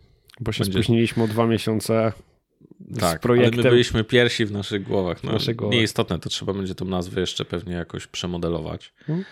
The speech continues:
Speaker 2: E, jest projektem, który działa głównie storytellingowo i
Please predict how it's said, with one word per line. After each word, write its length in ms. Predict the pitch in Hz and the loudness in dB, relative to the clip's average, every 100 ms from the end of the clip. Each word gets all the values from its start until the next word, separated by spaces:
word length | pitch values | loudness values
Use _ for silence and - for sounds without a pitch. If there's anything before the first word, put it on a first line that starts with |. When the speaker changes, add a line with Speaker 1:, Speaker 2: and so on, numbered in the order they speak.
| - _ | -20 _
Speaker 2:
E, 480 | - 90 85 85 85 85 82 82 - | -6 -4 -2 -2 -2 -4 -6 -8 -6
jest 360 | 98 107 - - | -4 -4 -6 -4
projektem, 760 | 98 87 90 - 90 85 82 | 0 0 -2 -4 -4 -4 -6
który 800 | 80 - - 78 73 73 73 85 92 _ _ _ _ _ - | -12 -14 -6 -6 -4 -6 -6 -8 -14 _ _ _ _ _ -8
działa 380 | 98 95 90 87 | -2 0 0 -2
głównie 460 | 92 117 107 90 | -4 -4 -4 -6
storytellingowo 1040 | - 98 87 - 85 82 87 87 87 80 - | -6 -6 -6 -6 -8 -6 -6 -6 -4 -8 -8
i 460 | 92 90 92 87 | -8 -8 -8 -12